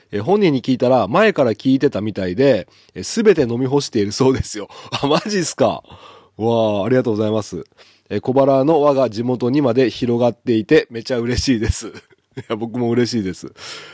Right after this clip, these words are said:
えー、また、春日さん、あ、はる-、<laughs> ごめんなさい。また、春田さんなんですが、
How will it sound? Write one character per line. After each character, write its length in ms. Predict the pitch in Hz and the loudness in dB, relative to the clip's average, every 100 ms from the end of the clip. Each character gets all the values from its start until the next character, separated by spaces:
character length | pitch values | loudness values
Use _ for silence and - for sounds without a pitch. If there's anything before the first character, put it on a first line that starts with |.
| - - | -12 -6
え 60 | |
ー、 20 | |
ま 140 | 113 123 | -2 2
た、 240 | 175 - - | 4 4 -2
春 280 | 190 - | -4 0
日 120 | 135 117 | 0 0
さ 220 | 107 98 | -2 -4
ん、 280 | 90 85 - _ _ _ _ | -6 -10 -16 _ _ _ _
あ、 280 | 113 95 95 | -2 -2 -4
は 280 | - - 190 | -10 -2 -2
る-、 80 | 117 107 | -2 -10
<laughs> 100 | 110 | -8
ご 100 | 127 | -6
め 380 | 104 101 92 110 | -6 -8 -6 -6
ん 20 | |
な 40 | 107 | -6
さ 100 | 95 | -8
い。 40 | - - - | -12 -20 -6
ま 140 | 123 | 0
た、 200 | - - - _ | 2 2 0 _
春 260 | 208 220 | 4 4
田 140 | 202 151 | 4 0
さ 160 | 143 | -2
ん 100 | 120 | -2
な 140 | 123 131 | -2 0
ん 240 | 113 110 | -2 -4
で 100 | 95 | -4
す 120 | - | -2
が、 260 | 117 143 | 2 2